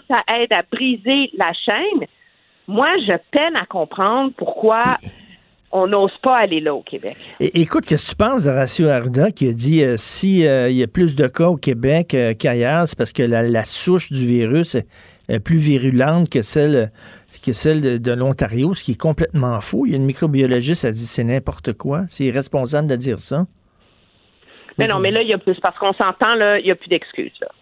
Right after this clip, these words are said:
Speaker 1: Au mois de mars, on avait l'excuse de la semaine de relâche, qui était, je pense, légitime, là.
Speaker 2: Hmm.
Speaker 1: D'autant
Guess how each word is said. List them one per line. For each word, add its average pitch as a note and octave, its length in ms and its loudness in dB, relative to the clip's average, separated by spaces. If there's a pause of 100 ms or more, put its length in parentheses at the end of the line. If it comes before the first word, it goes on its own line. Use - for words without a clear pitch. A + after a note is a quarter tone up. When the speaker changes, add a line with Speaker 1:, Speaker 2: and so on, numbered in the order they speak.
(240)
Speaker 1:
Au F#3 60 -4
mois F3+ 140 2
de F3+ 80 2
mars, B3+ 340 0
on F#3 100 0
avait F3 200 0
l'excuse B3 380 -2
de B3 40 -8
la F3+ 140 -2
semaine G3+ 180 0
de F#3+ 60 2
relâche, D3 400 0 (100)
qui G#3+ 60 -2
était, C4 260 0
je F3+ 140 0
pense, F#3+ 320 -2
légitime, E3 640 0
là. C4+ 160 2
Speaker 2:
Hmm. C3+ 220 2 (480)
Speaker 1:
D'autant G3 340 2